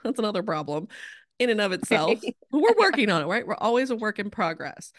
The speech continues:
Speaker 2: Mm-hmm.
Speaker 1: Um, but the thing is, is that with food addiction, most people that struggle with food addiction, they are eating to silence themselves because they've been told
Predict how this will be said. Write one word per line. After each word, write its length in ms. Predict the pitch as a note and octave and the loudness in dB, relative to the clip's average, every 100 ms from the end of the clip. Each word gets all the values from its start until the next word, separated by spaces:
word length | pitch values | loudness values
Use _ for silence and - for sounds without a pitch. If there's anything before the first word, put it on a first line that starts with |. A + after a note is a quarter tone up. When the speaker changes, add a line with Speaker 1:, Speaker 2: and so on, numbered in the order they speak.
| - - - - | -20 -20 -20 -12
Speaker 2:
Mm-hmm. 180 | F3+ G#3+ | -4 -2
Speaker 1:
Um, 120 | G3+ | -2
but 460 | G3+ A#3 A3 E3 G3 | -2 0 0 0 -4
the 100 | G#3+ | -6
thing 340 | - A3+ A3+ | -2 -2 0
is, 240 | G3+ G3+ G3+ | -2 -2 -4
is 160 | F#3 F#3+ | -6 -4
that 300 | E3 D#3+ F3+ | -4 -4 -4
with 380 | E3+ E3 E3 - | -4 -4 -6 -20
food 340 | - A#3+ B3 | -10 -6 -4
addiction, 720 | A#3 D#3+ D3 - D3 D3 D#3+ _ | -2 -4 -6 -8 -8 -8 -10 _
most 480 | F3+ F3 F3 G3+ - | -4 -2 0 -2 -4
people 260 | - A3+ G#3 | -8 -6 -6
that 140 | G3 | -8
struggle 300 | - F3+ F3+ | -8 -10 -8
with 80 | G3+ | -10
food 200 | - F3+ | -6 -6
addiction, 580 | D3 C#3+ D3 C#3 B2+ E3 - - - _ - | -4 -8 -10 -10 -8 -8 -10 -20 -20 _ -12
they 420 | F3 E3 D#3 F3 - | -4 -2 0 -2 -4
are 380 | E3+ D#3+ D#3 _ | -8 -8 -8 _
eating 340 | E3+ E3+ G3 G#3 | -10 -6 -6 -6
to 100 | F3 | -8
silence 520 | - D#3+ D3+ C#3+ E3+ | -8 -6 -6 -8 -12
themselves 760 | - D#3+ - - - - - _ _ _ _ _ _ _ _ _ _ _ - | -14 -14 -14 -18 -20 -20 -20 _ _ _ _ _ _ _ _ _ _ _ -6
because 240 | G#3 G#3 F#3 | 0 0 2
they've 200 | F#3+ F#3 | 0 0
been 180 | F#3 | -4
told 640 | E3+ - G#3 G3 D3+ D#3+ | -6 -8 -4 -2 0 -2